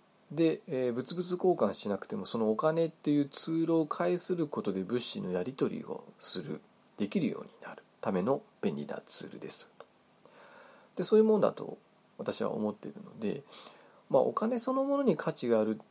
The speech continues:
わけではないんですね。やっぱり物資とかサービスというものを受けられる、安定的に供給を受けられる環境にあって初めてお金っていうのは、あの、安心して使える。日本のように戦争もなくて、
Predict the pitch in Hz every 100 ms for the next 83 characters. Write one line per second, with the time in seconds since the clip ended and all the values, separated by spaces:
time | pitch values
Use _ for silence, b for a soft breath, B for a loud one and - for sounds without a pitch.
0 | _ _ _ - 123 117 147 120 98 95
1 | - - 156 180 165 220 190 160 240 -
2 | - - - - 101 98 - 165 175 175
3 | 185 - - 175 - - 180 185 185 180
4 | 180 180 113 113 - 123 - 220 214 208
5 | 220 165 110 - B B B - 170 175
6 | 170 170 160 165 160 165 151 151 156 165
7 | 120 - 107 104 107 101 127 117 98 110
8 | 104 98 92 95 95 101 - - - 170
9 | 190 - B B B B B - 110 92
10 | 90 92 90 101 - 147 - 101 92 87
11 | - - B B B B 131 147 156 151
12 | 139 123 - 143 135 143 135 131 135 -
13 | - 98 104 175